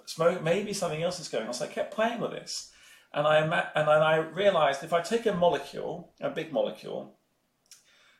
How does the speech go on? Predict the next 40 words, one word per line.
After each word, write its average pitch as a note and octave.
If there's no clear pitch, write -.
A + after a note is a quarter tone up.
how G3+
do G3+
I, E3
how F3+
do G#3+
I F3+
know D#3+
it's -
evidence D3
of C3
life D#3
or A#2+
not? -
Well, D3
what F#3+
I F#3
did E3+
is D3+
I C3+
imagined F3+
just -
cutting G3
the F3
molecule D#3
up -
randomly D3+
and D3
then D3+
putting E3+
the D#3+
parts D3+
together D3+
in C#3
some -
kind C#3
of B2+
order C3
and -
ordering D3
them. -